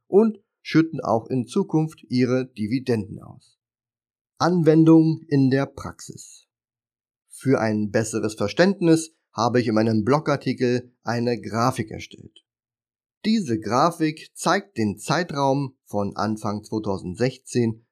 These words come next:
bis zweitausendachtzehn. In den ersten Monaten des Jahres zweitausendsechzehn habe ich mit dem grün eingezeichneten Kreis die damalige Kaufphase eingezeichnet. Die kleinen Münzstapel zeigen das Cashpolster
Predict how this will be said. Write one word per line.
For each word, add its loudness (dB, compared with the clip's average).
bis -6
zweitausendachtzehn. -10
In -12
den -4
ersten -4
Monaten 0
des -4
Jahres -4
zweitausendsechzehn -4
habe 0
ich -4
mit -2
dem 0
grün 2
eingezeichneten -4
Kreis -2
die -8
damalige -4
Kaufphase -8
eingezeichnet. -18
Die -2
kleinen 0
Münzstapel 0
zeigen -4
das -4
Cashpolster -4